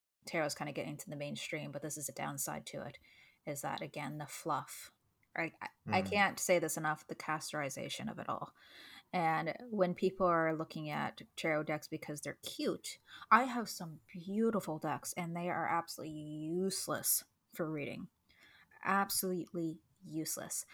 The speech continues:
Speaker 1: And with that being said, you can technically read any deck if you want to. When I say it's useless for reading, it's just that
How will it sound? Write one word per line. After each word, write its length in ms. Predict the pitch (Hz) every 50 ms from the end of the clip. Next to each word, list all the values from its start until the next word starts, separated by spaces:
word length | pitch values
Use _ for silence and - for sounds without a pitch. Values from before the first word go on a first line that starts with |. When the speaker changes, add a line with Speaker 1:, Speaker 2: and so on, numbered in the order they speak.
| - - - - -
Speaker 1:
And 300 | 196 190 190 185 180 175
with 120 | 220 220
that 200 | 269 262 254 254
being 160 | 240 220 208 -
said, 300 | - 196 175 170 175 170 -
you 460 | - 170 170 180 185 180 180 185 180
can 540 | 175 - - 165 165 165 165 165 160 - - - _ _ _ _ _
technically 460 | - 165 170 - 208 190 - 175 165 156
read 240 | 160 160 156 156 156
any 300 | 151 160 156 - 175 - _ -
deck 280 | 170 135 - - - -
if 80 | -
you 60 | 151 -
want 220 | 147 156 - - -
to. 140 | - - - - - _ -
When 100 | 196 202
I 40 | 208
say 180 | - 247 208
it's 140 | 180 - -
useless 240 | 175 175 - 156 -
for 100 | - 160 151
reading, 300 | 156 160 160 156 156 151
it's 100 | 139 -
just 140 | 156 - -
that 180 | 151 143 -